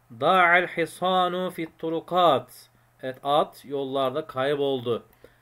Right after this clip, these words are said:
Hatta vasara ilel mekan ellezî ullika fîhil ceras. Öyle bir yere vardı ki arkadaşlar, zilin asılı olduğu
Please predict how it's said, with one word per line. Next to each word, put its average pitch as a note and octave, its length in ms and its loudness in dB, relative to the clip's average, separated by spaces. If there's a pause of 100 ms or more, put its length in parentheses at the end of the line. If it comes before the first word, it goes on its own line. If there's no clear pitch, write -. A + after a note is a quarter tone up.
(120)
Hatta C#3+ 520 -4
vasara C#3+ 340 -4
ilel C3+ 260 -6
mekan D3 880 -4 (260)
ellezî D#3 600 -4
ullika D#3 560 -4
fîhil C#3+ 480 -6
ceras. C3 640 -2
Öyle B2+ 280 -4
bir D3+ 60 -6
yere C3+ 280 0
vardı B2+ 380 -2
ki F#3+ 500 0 (520)
arkadaşlar, B2+ 1080 -2 (360)
zilin B2 760 -2 (180)
asılı E3+ 400 -6
olduğu D3 800 0